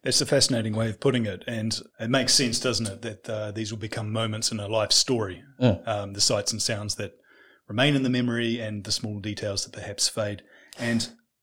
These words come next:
Speaker 1: put a pin in that, 'cause I'd like to return to the sense of how people reflected on this part of their life. But to keep it on you for a moment,
Speaker 2: Mm-hmm.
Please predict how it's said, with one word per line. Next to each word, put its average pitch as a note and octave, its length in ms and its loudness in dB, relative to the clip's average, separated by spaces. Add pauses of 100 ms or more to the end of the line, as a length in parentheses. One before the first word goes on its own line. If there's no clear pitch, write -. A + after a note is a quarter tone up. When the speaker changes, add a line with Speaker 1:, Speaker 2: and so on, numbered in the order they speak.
(300)
Speaker 1:
put D#3+ 100 0
a D3 40 2
pin E3+ 180 6
in C3 80 6
that, B2+ 160 2
'cause B2+ 160 -4
I'd B2 120 0
like C3+ 180 8
to A#2+ 80 -2
return C#3+ 340 2
to A#2+ 80 -2
the G#2 100 -4
sense G#2+ 260 0
of G#2 80 -10
how A2+ 220 0 (120)
people B2+ 240 -4
reflected C3+ 580 0
on A2+ 200 -2
this A2 160 0
part G#2+ 240 -4
of G2+ 80 -8
their G#2+ 140 -6
life. G#2+ 360 -4 (460)
But - 200 2
to D#3+ 60 -2
keep F#3+ 180 2
it D3+ 60 6
on B2 440 6
you D#3+ 240 6
for A#2 240 -2
a G#2 40 -2
moment, G#2+ 420 -2
Speaker 2:
Mm-hmm. C#3 300 2